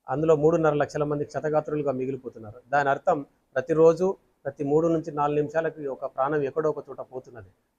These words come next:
So దీన్ని అరికట్టాలి. మన తెలంగాణ రాష్ట్రాన్ని కనుక చూసుకున్నట్టయితే భారతదేశంలో ఎనిమిదవ, ఆ, పొజిషన్లో ఉంది. So ఇది, ఆ, ఇది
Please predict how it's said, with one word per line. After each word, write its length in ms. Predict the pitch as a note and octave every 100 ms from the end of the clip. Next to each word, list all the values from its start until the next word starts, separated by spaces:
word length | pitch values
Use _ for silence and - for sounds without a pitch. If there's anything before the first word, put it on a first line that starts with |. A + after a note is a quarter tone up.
| -
So 140 | C#3
దీన్ని 260 | C#3 C#3 C#3
అరికట్టాలి. 680 | B2+ D3+ D#3+ - D3 C#3+ - _ _ _ -
మన 120 | C#3
తెలంగాణ 480 | C#3 D3 D#3+ D#3+ D#3
రాష్ట్రాన్ని 400 | C#3+ D3 D#3+ D#3
కనుక 260 | D3 D3 C#3
చూసుకున్నట్టయితే 560 | D3 - D3+ C#3+ C#3 D#3
భారతదేశంలో 840 | C#3 C#3+ D3 C#3+ C3+ C#3+ D3+ E3 - _ C#3
ఎనిమిదవ, 560 | D#3 F3 E3+ D#3+ D3+ - _ _ _ B2
ఆ, 240 | B2 B2 - _ _ _ B2+ A#2+
పొజిషన్లో 460 | D3+ D#3 E3+ D#3+ D3
ఉంది. 260 | C3 A2 G#2+ _ _ _ _ _
So 180 | D#3+ E3 - D3
ఇది, 360 | D#3 F3+ D#3+ _ _ -
ఆ, 360 | C3+ C3 B2+ A#2+ A#2+ A#2+ A#2 _ _ _ -
ఇది 160 | C3+